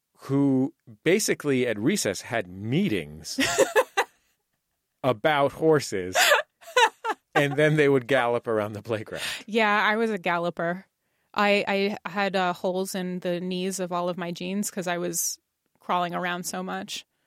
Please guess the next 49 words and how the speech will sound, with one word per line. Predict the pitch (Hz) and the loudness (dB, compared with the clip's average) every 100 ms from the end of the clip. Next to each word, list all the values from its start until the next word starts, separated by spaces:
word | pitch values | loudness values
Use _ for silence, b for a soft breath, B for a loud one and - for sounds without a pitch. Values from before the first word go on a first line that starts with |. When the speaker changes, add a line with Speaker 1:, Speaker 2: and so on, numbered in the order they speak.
| _ _ | _ _
Speaker 1:
Oh, | 190 | 0
you | 160 226 | 4 6
were | 294 180 | 6 6
galloping | 175 196 190 | 4 4 2
on | 160 147 | 0 2
all | 156 | 2
fours? | 165 160 95 339 - | 2 0 2 0 4
Speaker 2:
Oh, | 254 | 4
yeah, | 233 220 | 6 4
yeah, | 208 202 | 4 2
yeah. | 190 175 - | 0 -2 -4
I, | 196 | -2
like, | 196 185 - | 0 -2 -2
I | |
was | 180 180 190 180 | -2 2 2 2
a | 170 | 0
horse. | 175 - 196 | -2 -2 -4
I | 180 | -4
had | 175 170 170 | -2 -4 -4
to | |
be. | 170 165 151 170 _ _ _ _ _ _ _ | -6 -8 -8 -12 _ _ _ _ _ _ _
Speaker 1:
Oh, | 220 | 4
wow, | 165 190 135 | 6 4 2
because | 117 139 170 147 | -2 -2 0 0
the | 151 | -4
galloping | 139 196 240 185 170 147 | 0 0 0 -2 -2 0
that | 131 | 0
was | 127 117 | 0 -2
going | 139 127 | -2 0
on | 120 | -2
at | 110 | -2
my | 123 170 | -2 0
elementary | 123 113 107 - | 0 -2 -6 -6
school | 104 - 104 | -10 -4 -4
was | 110 107 | -2 -4
more | 127 139 135 | -2 0 2
like | 120 101 - | 2 -2 -4
Speaker 2:
They | 208 | -2
were | 185 170 | 0 0
riding. | 175 180 175 151 180 - | 0 0 -2 -4 -10 -6
Speaker 1:
They | 143 160 | 2 4
were, | 165 170 | 4 0
they | 139 170 | 2 6
were | 170 | 6
riding, | 151 170 180 185 165 | 6 4 4 2 0
but | 147 | 2
they | 147 | 4
were | 143 131 | 4 2
doing | 123 151 147 135 131 131 | 2 4 4 2 0 -4